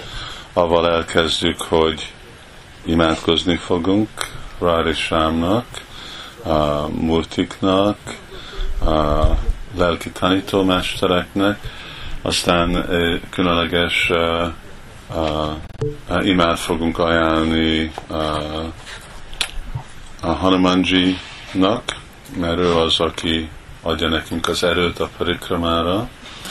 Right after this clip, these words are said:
Ö, de még mielőtt mind-, amit csinálunk, kezdjünk avval, hogy nem tudom, hogy ti lehódoltatok, de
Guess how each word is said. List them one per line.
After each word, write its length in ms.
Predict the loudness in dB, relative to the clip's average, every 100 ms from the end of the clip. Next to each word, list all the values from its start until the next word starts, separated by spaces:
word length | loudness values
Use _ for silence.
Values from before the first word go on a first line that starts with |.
| -12 -12 -12 -14 -14 -18 -18 -4
Ö, 320 | 2 4 4 4
de 100 | 4
még 180 | 6
mielőtt 380 | 6 6 4 4
mind-, 260 | 4 4 4
amit 280 | 4 4 2
csinálunk, 600 | 2 4 4 4 2 0
kezdjünk 540 | 2 2 2 0 0 2
avval, 360 | 2 4 2
hogy 260 | 2 0 2
nem 160 | 0
tudom, 260 | 0 4 8
hogy 120 | 8
ti 120 | 8
lehódoltatok, 1000 | 4 0 0 -4 -2 -4 -2 -4 -2 -4 -2
de 300 | 0 0 0